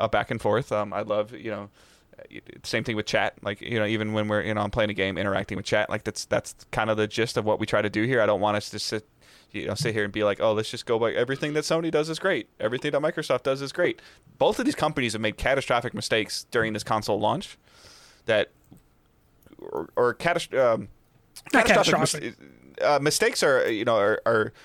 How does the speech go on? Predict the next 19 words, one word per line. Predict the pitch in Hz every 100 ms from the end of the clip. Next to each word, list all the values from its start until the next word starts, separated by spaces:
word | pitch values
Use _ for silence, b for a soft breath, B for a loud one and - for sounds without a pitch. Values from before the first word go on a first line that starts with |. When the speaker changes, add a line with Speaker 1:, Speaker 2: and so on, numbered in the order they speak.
| b
Speaker 1:
is | 117
maybe | 127 123
not | 117 113
the | 120
right | 113 113
choice | 120 110
of | 110
word, | 120 -
but | 117
they're | 123
making, | 135 139 123 104
they're | 120
both | 110 135 -
doing | 131 117 110 - -
very | 107 113 117 113
interesting, | 98 113 131 - 123
very | 110 110 113
different | - 117 - 185
strategies. | - - 117 170 247 294 -